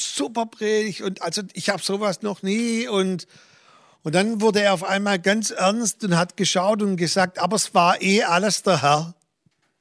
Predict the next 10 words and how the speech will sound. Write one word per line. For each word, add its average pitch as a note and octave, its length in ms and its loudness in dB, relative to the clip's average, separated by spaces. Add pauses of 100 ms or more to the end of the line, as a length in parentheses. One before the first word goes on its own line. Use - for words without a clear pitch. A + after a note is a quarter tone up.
(1160)
Und E3+ 100 -2
ich D#3+ 120 2
hab E3 140 -2
dann E3+ 180 2
so E3+ 160 2
eine E3 160 2
Minute D#3+ 420 0
nachgedacht F#3 760 -2
und F#3+ 140 -4
hab E3 120 -4